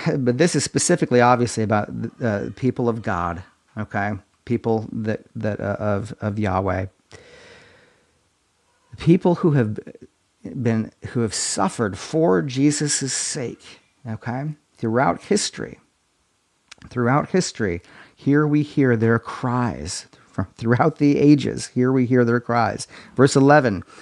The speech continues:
"Then a white robe, <laughs> then a white robe was given to each of them, and it was said to them that they should rest a little while longer, until both the number of their fellow servants and their brethren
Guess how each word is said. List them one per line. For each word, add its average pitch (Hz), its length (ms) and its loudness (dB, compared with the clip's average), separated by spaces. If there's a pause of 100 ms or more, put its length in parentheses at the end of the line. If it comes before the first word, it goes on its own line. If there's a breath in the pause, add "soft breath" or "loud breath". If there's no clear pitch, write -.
(160 loud breath)
"Then 139 160 2
a 127 80 4
white 127 380 2
robe, 143 520 2 (340 soft breath)
<laughs> - 340 -16
then 170 140 8
a 147 100 8
white 131 360 6
robe 151 380 4
was 127 200 4
given 147 340 6
to - 300 -2
each 190 240 4
of 110 160 4
them, 92 320 -2 (340 soft breath)
and 143 160 8
it 147 120 4
was 147 200 6
said 202 400 4
to 156 100 6
them 107 320 2
that 120 160 2
they 127 140 4
should 127 220 2
rest 139 600 2
a 196 100 4
little 185 340 6
while 185 460 6
longer, 175 580 4 (680 soft breath)
until 156 380 6
both 151 480 4
the 196 160 6
number 185 440 8
of 147 260 4
their 127 180 6
fellow 170 380 4
servants 127 720 2 (380 soft breath)
and 151 280 6
their 156 200 6
brethren 107 720 2